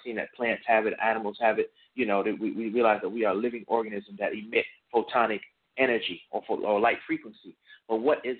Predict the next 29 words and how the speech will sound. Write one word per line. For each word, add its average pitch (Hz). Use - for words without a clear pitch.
this 120
light 117
frequency 143
that 110
we're 117
emitting? 123
It's 113
coming 139
from 127
our 107
astral 135
body. 107
It's -
coming 147
from 117
our 107
essence, -
our -
spirit, 165
down 127
into 135
our 104
soul. 156
The 220
physical 147
body 147
is -
just 127
a 101